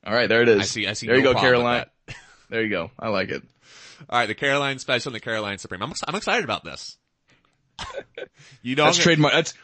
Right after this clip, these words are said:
Speaker 1: that's trademark, everybody. If I see a, one person tweet it without our approval.
Speaker 2: No, you can, you can tweet it. Just need to tag us.
Speaker 1: Okay.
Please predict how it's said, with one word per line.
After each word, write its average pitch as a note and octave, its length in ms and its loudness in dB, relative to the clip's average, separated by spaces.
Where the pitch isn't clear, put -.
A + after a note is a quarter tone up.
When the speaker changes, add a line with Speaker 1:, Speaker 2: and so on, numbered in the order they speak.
Speaker 1:
that's - 140 -4
trademark, C#3 440 0
everybody. A#2+ 320 -2
If A#2+ 120 -2
I C#3+ 120 2
see D#3+ 320 -6
a, E3 80 -4
one F#3+ 420 4
person F#3+ 440 0
tweet E3+ 320 -4
it C3+ 60 4
without C3+ 340 0
our C3+ 100 4
approval. A#2+ 640 -6
Speaker 2:
No, C#3+ 80 -4
you C#3+ 100 0
can, F4 120 -8
you C4+ 100 -2
can C4 120 -8
tweet F3 200 -4
it. - 40 -4
Just A2 140 -8
need B2+ 80 -10
to G#2 60 -14
tag F2+ 240 -4
us. - 180 -20
Speaker 1:
Okay. - 260 -2